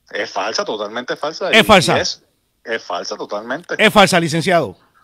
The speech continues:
Speaker 1: Sí, y, y mira, vamos, vamos a
Speaker 2: Licenciado,
Speaker 1: ver los
Speaker 2: está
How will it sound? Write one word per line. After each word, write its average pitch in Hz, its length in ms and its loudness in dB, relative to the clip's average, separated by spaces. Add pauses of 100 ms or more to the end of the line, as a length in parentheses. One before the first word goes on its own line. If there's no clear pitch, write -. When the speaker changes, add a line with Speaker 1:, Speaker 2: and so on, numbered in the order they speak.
(160)
Speaker 1:
Sí, 151 720 -4
y, 160 60 -6
y 165 40 0
mira, 262 200 -2
vamos, 233 400 -4
vamos 262 380 -4
a 285 40 -6
Speaker 2:
Licenciado, 196 360 4
Speaker 1:
ver 254 80 0
los 196 80 6
Speaker 2:
está 214 60 6